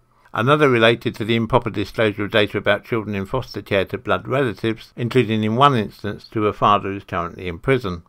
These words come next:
The Twitter case relates to the company's handling of a data breach in November twenty eighteen, which it reported to the D P C. Specifically, the D P C has examined the social media giant's compliance with two aspects of G D P R. Those are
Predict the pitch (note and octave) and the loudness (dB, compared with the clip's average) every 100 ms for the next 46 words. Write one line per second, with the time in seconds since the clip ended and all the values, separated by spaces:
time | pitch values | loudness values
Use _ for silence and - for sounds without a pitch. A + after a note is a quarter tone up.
0 | _ _ _ B2 B2 A#2 G#3+ G3 - F#2+ | _ _ _ -2 -2 2 2 4 4 2
1 | F2 - G2 A2 A2+ - C3 B2+ C3 B2+ | 2 2 4 4 2 0 4 6 6 4
2 | - - C3 B2 A#2 D#3 D3 B2+ A#2+ A#2+ | -6 0 4 4 4 2 2 0 -2 0
3 | A#2 G#2+ G#2+ G#2 C#3 D#3+ A#2+ G2+ G2 - | 0 -2 -2 0 2 2 2 -2 -2 -4
4 | G2+ G#2 A#2 A2+ G#2 - G#2 G2 G#2+ A2+ | -2 0 0 0 -2 -2 -4 0 -2 0
5 | F3+ B2+ F#2+ G2+ _ _ - - _ B2+ | 0 2 0 -6 _ _ -20 -20 _ -2
6 | C3 - C3+ C3+ B2+ B2 A2 A2 G2+ - | -2 -2 -4 -2 -2 0 0 -2 -8 -10
7 | - A2+ G2 F#2+ F#2+ F2 G2+ - B2 E2+ | -6 -2 -2 -2 -6 -4 -4 0 0 0
8 | - _ - - C3 - D#3+ B2+ G2+ A2 | -8 _ -20 -4 -2 2 2 2 0 -2
9 | A2 B2+ A2+ A2 - A2 G2+ A2 C3+ D3 | -2 -2 0 -2 0 0 0 -2 -2 0
10 | B2 G#2 G#2 - C#3 B2+ A#2+ A2+ G#2 G2+ | 0 -2 -6 0 2 2 -2 -2 -2 -2
11 | A#2 G#2 G#2 A2 G2+ E3+ C3 F#2 - F#2+ | 0 0 -2 -6 -2 4 4 4 -4 -12
12 | - E3 C3+ F#2+ - F#2 - F#2 F#2+ F#2+ | -4 0 2 2 -2 -8 -8 -10 -10 -10
13 | F#2+ A2 A2 A#2+ - _ _ _ _ C3 | -6 0 2 2 -4 _ _ _ _ 4
14 | C#3+ C3 A#2 F#2+ G2 G2 | 6 6 8 8 8 4